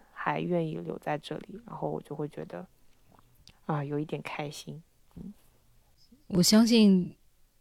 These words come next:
Speaker 2: 应该是会有的。嗯，无论如何，其实我相信，虽然我有的时候，<laughs> 我觉得跟你想法一样，就会觉得身边同温层越来越少了，
Speaker 1: 嗯。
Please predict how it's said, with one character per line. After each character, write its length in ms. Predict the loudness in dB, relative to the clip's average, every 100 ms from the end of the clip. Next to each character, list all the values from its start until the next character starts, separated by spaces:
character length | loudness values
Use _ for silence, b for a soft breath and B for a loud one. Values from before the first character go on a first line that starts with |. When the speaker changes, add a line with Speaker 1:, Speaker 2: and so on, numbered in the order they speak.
| _ _
Speaker 2:
应 220 | 2 4
该 180 | 6 6
是 320 | 8 6 6
会 380 | 4 4 6 6
有 220 | 2 -4
的。 100 | -12 -14 -20 -20 -18
嗯， 200 | -14 -14 -16 _ -4
无 180 | 2 4
论 140 | 4
如 180 | 2 -2
何， 180 | -6 -6
其 200 | -6 -6
实 100 | -6
我 100 | -8
相 160 | -8
信， 140 | -10 -12 B B B B B
虽 200 | 2 6
然 180 | 10 10
我 220 | 8 6
有 200 | 2 0
的 100 | 0
时 140 | 0 4
候， 260 | 4 2 -2 _ _ -20
<laughs> 340 | -12 -6 -4
我 120 | 0 6
觉 100 | 6
得 60 |
跟 140 | 8 6
你 120 | 4
想 240 | 2 2
法 160 | 2 0
一 100 | 0
样， 200 | 0 0
就 80 | 0
会 100 | 0
觉 160 | 0
得 140 | 2 2
身 220 | 2 2
边 180 | 2 2
同 160 | 2
温 160 | 2 2
层 260 | 2 0 4
越 140 | 4
来 140 | 4
越 140 | 4 4
少 240 | 2 0
了， 100 | -2
Speaker 1:
嗯。 260 | -4 -8